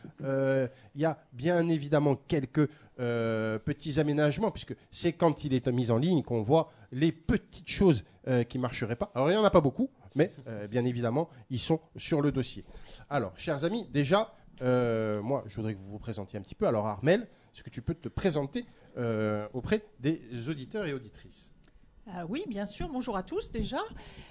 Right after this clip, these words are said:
Speaker 2: Euh, que-, que-, qu'est-ce, qui suis-je et que fais-je ? <laughs> Je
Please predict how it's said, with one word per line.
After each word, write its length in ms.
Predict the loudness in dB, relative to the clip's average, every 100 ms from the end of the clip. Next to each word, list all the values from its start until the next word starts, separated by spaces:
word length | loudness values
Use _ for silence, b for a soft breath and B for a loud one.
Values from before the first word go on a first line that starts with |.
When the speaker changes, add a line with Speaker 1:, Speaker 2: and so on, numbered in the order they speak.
| B
Speaker 2:
Euh, 300 | -4 -2 -2
que-, 420 | -6 -14 -10 -10
que-, 340 | -10 -8 -8 -8
qu'est-ce, 300 | -10 -12 -12
qui 240 | -12 -10
suis-je 460 | -8 -8 -6 -6 -8
et 20 |
que 140 | -6 -8
fais-je ? 520 | -6 -4 -4 -4 -4
<laughs> 460 | -2 0 -2 -4 -6
Je 520 | -6 -4 -2 -2